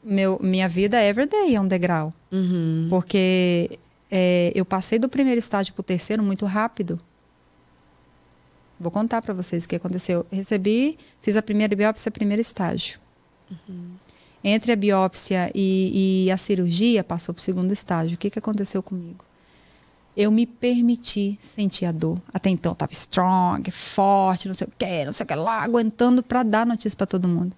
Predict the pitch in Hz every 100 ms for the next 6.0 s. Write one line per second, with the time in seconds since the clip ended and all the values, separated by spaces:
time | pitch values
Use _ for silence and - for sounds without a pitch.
0 | _ 208 196 185 165 165 202 226 208 220
1 | 214 240 233 214 208 196 - 185 175 -
2 | _ _ - - 190 170 - 175 175 170
3 | 185 190 _ _ _ _ _ _ _ 196
4 | 190 190 196 190 196 - 190 180 - _
5 | - 180 170 190 190 180 165 165 180